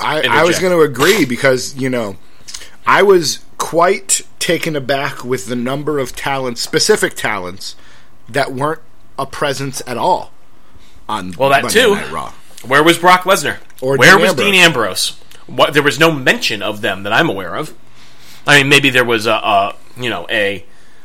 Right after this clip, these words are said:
Speaker 2: a highlight reel from WrestleMania, but there was no new news. There was
Speaker 1: No.
Speaker 2: no new developments with either of them.
Speaker 1: No, that was
Speaker 2: Certainly not on
Speaker 1: that was
Speaker 2: air.
Speaker 1: one of the biggest things I took away was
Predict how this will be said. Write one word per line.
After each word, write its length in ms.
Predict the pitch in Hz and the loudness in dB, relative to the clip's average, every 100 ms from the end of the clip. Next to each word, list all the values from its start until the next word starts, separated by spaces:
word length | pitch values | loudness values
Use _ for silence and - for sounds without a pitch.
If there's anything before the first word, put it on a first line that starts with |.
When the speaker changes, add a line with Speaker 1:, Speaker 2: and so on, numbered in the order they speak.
| - - - - | -14 -16 -16 -4
Speaker 2:
a 60 | 131 | 0
highlight 560 | - 165 175 156 135 110 | 4 6 8 6 4 2
reel 200 | 127 110 | 0 0
from 240 | - 143 | 2 2
WrestleMania, 640 | 139 131 110 123 143 113 | 2 0 0 0 0 0
but 80 | 98 | 0
there 100 | 147 | 0
was 160 | 143 131 | 0 2
no 220 | 160 151 | 4 4
new 240 | 131 131 | 2 -2
news. 800 | 117 123 135 110 - 67 - - | -2 -2 -2 -4 -8 -12 -8 -4
There 100 | 131 | -2
was 60 | 156 | 2
Speaker 1:
No. 100 | 175 | 4
Speaker 2:
no 140 | 139 | 2
new 140 | 127 127 | 0 -4
developments 480 | 117 131 117 104 107 | -2 -2 -2 -6 -8
with 100 | - | 2
either 460 | 123 139 117 101 | 4 6 2 -4
of 100 | 95 | -6
them. 200 | - - | -10 -6
Speaker 1:
No, 160 | 139 117 | -2 0
that 180 | 127 202 | 2 4
was 160 | 214 | 4
Speaker 2:
Certainly 360 | - 175 160 135 | 4 2 2 2
not 240 | 123 120 | 2 0
on 80 | 123 | 4
Speaker 1:
that 180 | 175 - | 4 6
was 140 | - 170 | 4 4
Speaker 2:
air. 40 | |
Speaker 1:
one 140 | 185 | 2
of 120 | 190 156 | 2 0
the 80 | |
biggest 300 | 151 143 143 | 0 0 -2
things 240 | 135 123 117 | -4 -4 -4
I 140 | 120 | -4
took 240 | - 113 - | -4 -6 -6
away 300 | 92 80 78 | -6 -4 -6
was 340 | 82 80 | -8 -8